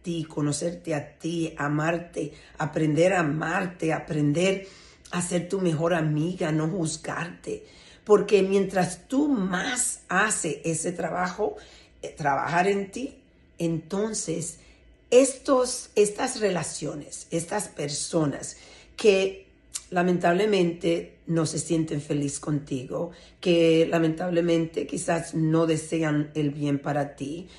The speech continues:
porque están resentidos de, pue-, puede ser con que tengan razón, pero en realidad no hay razón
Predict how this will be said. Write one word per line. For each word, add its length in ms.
porque 640
están 340
resentidos 1000
de, 600
pue-, 380
puede 300
ser 220
con 540
que 120
tengan 440
razón, 560
pero 260
en 80
realidad 680
no 340
hay 180
razón 680